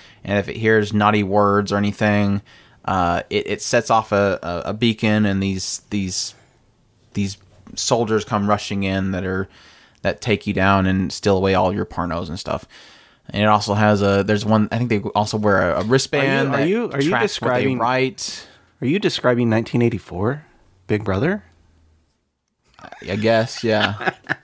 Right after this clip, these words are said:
Speaker 2: <laughs>
Speaker 1: I guess. Um, but yeah, and, and in this world, uh, the children str-, strive to go to the, the best schools. There's some schools that have, uh,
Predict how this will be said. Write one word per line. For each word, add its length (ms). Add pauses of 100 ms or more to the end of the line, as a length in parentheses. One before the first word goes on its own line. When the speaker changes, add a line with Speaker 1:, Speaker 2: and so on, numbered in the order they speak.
Speaker 2:
<laughs> 320
Speaker 1:
I 80
guess. 400 (720)
Um, 300
but 100
yeah, 200
and, 240
and 200
in 140
this 180
world, 400
uh, 360 (280)
the 440
children 420
str-, 320
strive 500
to 140
go 140
to 80
the, 300
the 120
best 300
schools. 640
There's 240
some 180
schools 400
that 120
have, 420 (560)
uh, 280